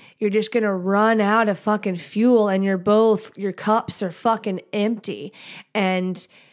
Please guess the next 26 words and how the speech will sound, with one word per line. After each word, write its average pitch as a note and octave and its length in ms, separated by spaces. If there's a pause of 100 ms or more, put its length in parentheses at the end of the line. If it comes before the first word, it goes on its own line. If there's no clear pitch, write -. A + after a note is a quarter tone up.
(200)
you A3+ 120
know, F#3+ 120
at F3 140
that D#4+ 260
point, F#3+ 280
a - 20
lot A3+ 200
of C4 60
people F#3 300
are F#3 100
just E3+ 240
fucking G3+ 360
other F3+ 220
people, E3 640 (360)
or B3 100
some D4 240
people A#3+ 460
aren't, G#3+ 480
and G#3+ 180
they're G#3 140
just F#3+ 600 (120)
at G#3 220
the, G3+ 180
ready G3+ 300
to F3+ 100
walk. F3+ 640